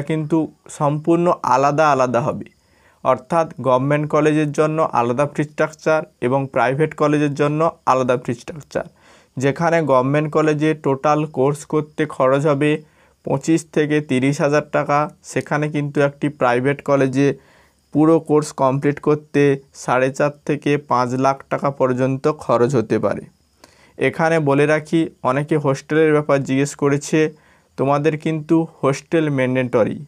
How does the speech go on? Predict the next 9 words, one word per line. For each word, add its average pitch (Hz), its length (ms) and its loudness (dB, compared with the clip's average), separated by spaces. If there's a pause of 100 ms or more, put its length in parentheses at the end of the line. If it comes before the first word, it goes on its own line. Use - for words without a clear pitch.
(200)
অর্থাৎ 151 420 -2 (760)
তোমরা 143 300 2 (200)
যে 135 100 2 (120)
কলেজে 147 360 2 (100)
নার্সিং 127 340 -2 (160)
করবে 143 300 2 (260)
সেই 143 180 0 (100)
কলেজে 139 360 2
তোমাদের 135 360 0